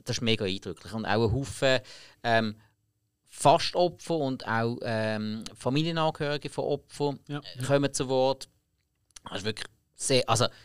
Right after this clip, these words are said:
Speaker 1: grusige Szenen insgesamt, vor allem da geschildert werden. Wirklich, wirklich, das ist eine ganz, ganz wüste Sicht gewesen.
Speaker 2: Und, und sieht man dort auch etwas? Also, weißt du, ist es explizite Bilder oder so?
Speaker 1: N-, nein, nein, das
Speaker 2: Nein.
Speaker 1: nicht. Nur, nur andeutet. Also
Speaker 2: Ah.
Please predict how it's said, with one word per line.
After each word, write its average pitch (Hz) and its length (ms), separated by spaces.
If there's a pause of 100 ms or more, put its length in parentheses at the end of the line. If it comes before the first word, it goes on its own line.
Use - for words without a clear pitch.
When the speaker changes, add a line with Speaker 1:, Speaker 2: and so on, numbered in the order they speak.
(500)
Speaker 1:
grusige 160 420
Szenen 113 580
insgesamt, 101 600
vor 117 80
allem 104 140
da 110 80
geschildert 127 500
werden. 80 320
Wirklich, 143 380
wirklich, 120 220
das 95 140
ist - 80
eine - 80 (180)
ganz, 143 400
ganz 135 440
wüste 120 400
Sicht 120 280
gewesen. - 260
Speaker 2:
Und, 147 140
und 147 180
sieht 190 220
man 202 120
dort 208 160
auch 196 160
etwas? 98 320
Also, 107 120
weißt 139 220
du, 135 40
ist 120 100
es - 80
explizite 127 640
Bilder 156 680
oder 143 120
so? 143 240
Speaker 1:
N-, 139 60
nein, 147 560
nein, 139 260
das 131 160
Speaker 2:
Nein. 123 100
Speaker 1:
nicht. - 120
Nur, 147 240
nur 143 200
andeutet. 110 640
Also 110 220
Speaker 2:
Ah. 113 640